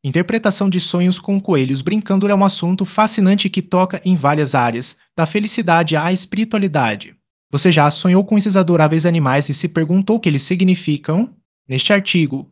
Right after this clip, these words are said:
vamos explorar o simbolismo dos coelhos, como eles se relacionam às suas emoções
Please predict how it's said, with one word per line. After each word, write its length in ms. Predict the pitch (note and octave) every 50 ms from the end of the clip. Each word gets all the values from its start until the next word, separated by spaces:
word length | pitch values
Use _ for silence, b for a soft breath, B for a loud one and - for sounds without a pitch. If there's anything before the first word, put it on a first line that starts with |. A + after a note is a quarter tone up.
| _ _ -
vamos 240 | D3 E3+ G#3 G#3+
explorar 460 | A3 G#3 - - G3 E3 C#3+ C#3 D#3 D#3+
o 40 |
simbolismo 560 | E3+ - - G3+ F3+ F#3 E3 D#3 D#3+ D#3+ F3 E3+
dos 200 | D3 D3+ - -
coelhos, 580 | - E3+ D#3+ C#3 C3 A#2 A2 A2 A#2+ - -
como 260 | - - - E3 E3+
eles 160 | F#3 G3+ G3+ F#3+
se 120 | - G3
relacionam 600 | D#3+ G#3+ A3 G#3 F#3+ F#3 - - F#3 F#3+ F#3+ F3+
às 100 | D#3+ D#3
suas 340 | - - - F#3+ G#3+ A3 G3
emoções 580 | A3 G#3 G3 - - - E3 F3 F3 F3 -